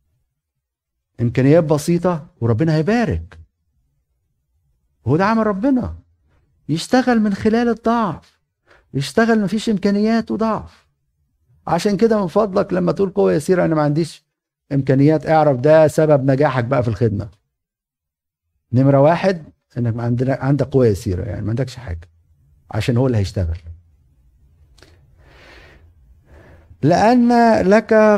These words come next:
قوة يسيرة. قوة يسيرة حتى في الحياة الروحية. يقول لي: "يا أبونا أنا بصلي مزمور بالعافية،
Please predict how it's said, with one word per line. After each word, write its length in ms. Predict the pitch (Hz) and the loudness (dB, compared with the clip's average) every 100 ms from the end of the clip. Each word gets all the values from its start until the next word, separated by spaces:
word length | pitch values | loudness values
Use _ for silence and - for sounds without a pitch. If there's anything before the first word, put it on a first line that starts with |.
| 208 | 2
قوة 540 | 208 214 208 208 208 | 2 4 4 4 4
يسيرة. 720 | 196 190 180 208 190 113 - _ _ _ _ _ _ _ _ _ - | 2 0 0 2 2 0 -6 _ _ _ _ _ _ _ _ _ -2
قوة 200 | 233 247 | 4 6
يسيرة 260 | 220 247 233 | 4 2 0
حتى 280 | 233 233 | 0 -2
في 80 | 208 | -2
الحياة 120 | 208 | 0
الروحية. 320 | 226 202 214 196 | 0 0 0 0
يقول 240 | 196 208 | 0 0
لي: 60 | 202 | 0
"يا 40 | |
أبونا 460 | 196 202 196 190 - _ - - _ _ - | -4 -6 -6 -8 -14 _ -18 -18 _ _ -4
أنا 160 | 196 | -2
بصلي 400 | 180 175 190 185 | -2 0 0 2
مزمور 340 | 175 165 175 180 | 0 -2 -2 -2
بالعافية، 760 | 170 160 175 170 156 139 135 | -2 -2 -2 -4 -4 -4 -6